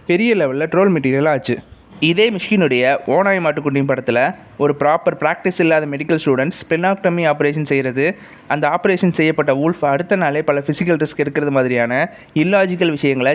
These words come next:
ஜெனரல் ஆடியன்ஸ் கேள்வி கேட்கல அப்படிங்கிறது புரிஞ்சுக்கிட்டாலே சைக்கோ படத்துல உள்ள குறைகளை புரிஞ்சுக்கலாம். இங்க பிரச்சனை லாஜிக் மீறல்ல இல்ல, அதை ஈஸியா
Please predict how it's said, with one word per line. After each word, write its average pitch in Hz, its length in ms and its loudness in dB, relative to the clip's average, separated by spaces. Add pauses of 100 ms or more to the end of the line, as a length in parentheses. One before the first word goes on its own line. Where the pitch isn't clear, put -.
ஜெனரல் 165 300 2
ஆடியன்ஸ் 156 340 -6
கேள்வி 160 280 -2
கேட்கல 147 240 0 (100)
அப்படிங்கிறது 135 460 -2
புரிஞ்சுக்கிட்டாலே 139 580 0 (400)
சைக்கோ 185 340 0
படத்துல 151 280 0
உள்ள 131 180 2
குறைகளை 156 360 0
புரிஞ்சுக்கலாம். 139 440 -2 (520)
இங்க 185 200 2
பிரச்சனை 180 320 2 (180)
லாஜிக் 180 380 0
மீறல்ல 160 380 2
இல்ல, 120 100 -4 (480)
அதை 139 160 0 (160)
ஈஸியா 196 280 2